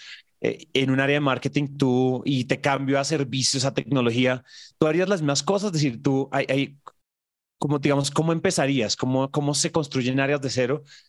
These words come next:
Sin embargo, no es mucho la audiencia nuestra, pero probablemente estamos creando áreas de cero de marketing y de la nada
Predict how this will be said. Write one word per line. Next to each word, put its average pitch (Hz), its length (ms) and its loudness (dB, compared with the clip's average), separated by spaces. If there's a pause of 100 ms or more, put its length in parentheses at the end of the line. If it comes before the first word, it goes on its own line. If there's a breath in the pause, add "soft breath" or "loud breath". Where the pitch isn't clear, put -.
(160 loud breath)
Sin 120 120 -2
embargo, 123 420 0
no 139 220 2
es 139 140 0
mucho 151 260 -2
la 165 60 0
audiencia 131 280 -2
nuestra, 151 280 -2
pero 123 100 0
probablemente 113 400 0
estamos 131 320 -2
creando 110 300 2
áreas 113 200 0
de 123 140 -2
cero 110 200 0
de 113 40 2
marketing 117 460 0
y 95 80 0
de 87 260 0
la 92 100 2
nada 98 400 0